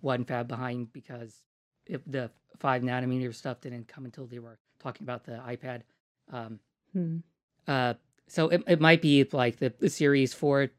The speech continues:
Speaker 1: chip, uh, fabbed on the Series six process. Um, it doesn't have
Speaker 2: <laughs>
Speaker 1: always on. It does have the Series four shape, including,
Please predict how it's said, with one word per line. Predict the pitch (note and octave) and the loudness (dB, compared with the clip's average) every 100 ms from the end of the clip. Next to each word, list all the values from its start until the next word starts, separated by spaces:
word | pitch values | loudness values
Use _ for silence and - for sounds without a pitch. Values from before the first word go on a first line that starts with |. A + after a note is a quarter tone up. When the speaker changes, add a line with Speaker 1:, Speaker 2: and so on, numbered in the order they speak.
| _ | _
Speaker 1:
chip, | - D3 C3 _ _ - - | -6 -4 -4 _ _ -18 -6
uh, | C#3 B2+ | -2 -2
fabbed | A#2 C#3 C3 C3+ | 0 4 4 6
on | B2+ B2+ B2 | 4 4 2
the | B2 - | 0 -2
Series | - C#3+ C3 A#2+ | -2 2 2 0
six | - C3+ - | -2 -6 -6
process. | - D3 C3 - C3+ B2 - _ _ _ _ | -10 -6 -4 -4 -6 -6 -12 _ _ _ _
Um, | D#3 C3 B2 A#2+ A#2+ A2+ - _ _ _ - | 0 2 4 0 -2 -6 -14 _ _ _ 0
it | E3+ E3 E3 - | 6 6 6 4
doesn't | E3 F3 F3 | 6 8 8
have | D#3+ D#3 D#3+ E3 | 6 10 10 10
Speaker 2:
<laughs> | |
Speaker 1:
always | F3+ D3 C3 B2+ | 6 6 4 8
on. | F3 F3+ F3 F#3 | 8 10 8 6
It | F#3 E3 C3+ | 2 2 4
does | E3 F#3 F3+ | 6 6 4
have | - E3+ E3+ D#3 | 2 4 6 4
the | C#3+ D3 C#3 | 0 0 0
Series | - D3+ C3+ C3 | -2 0 2 2
four | - D3 B2+ A2+ | 0 -2 -2 -2
shape, | - D#3+ F3 G#3 | -2 2 2 2
including, | D#3+ C3+ D#3 D3 C#3 C3+ | -2 0 2 2 2 0